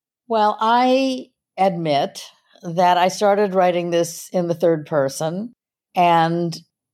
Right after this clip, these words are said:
you know, you have to, it's like the pentimenti in a painting. <laughs> You know, you realize you've made a mistake. You think,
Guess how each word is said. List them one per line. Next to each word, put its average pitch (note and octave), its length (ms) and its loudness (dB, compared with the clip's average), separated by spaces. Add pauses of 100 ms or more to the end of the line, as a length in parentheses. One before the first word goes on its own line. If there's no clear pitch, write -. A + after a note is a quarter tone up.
you F3+ 280 -4
know, D#3+ 100 0
you E3 180 -2
have F3 320 0
to, E3+ 600 0
it's E3 280 -6
like E3 180 2
the E3+ 120 0
pentimenti E3 600 -4
in D#3 100 -6
a D#3+ 60 -8
painting. F#3+ 680 -2
<laughs> - 20 -4
You D4+ 120 2
know, B3+ 100 4
you A#3 180 0
realize G#3+ 320 2
you've G#3+ 100 -2
made F#3+ 200 2
a F#3 40 0
mistake. F3 420 -2
You E3+ 140 -2
think, F3+ 140 -6